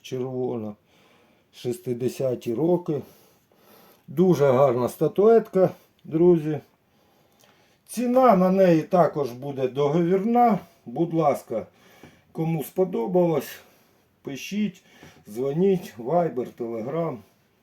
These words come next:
телефон. Друзі,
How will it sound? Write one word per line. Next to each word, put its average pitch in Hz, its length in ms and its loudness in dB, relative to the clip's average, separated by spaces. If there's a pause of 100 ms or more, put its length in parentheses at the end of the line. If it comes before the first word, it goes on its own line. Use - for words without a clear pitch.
(100)
телефон. 107 680 -14 (1900)
Друзі, 156 560 0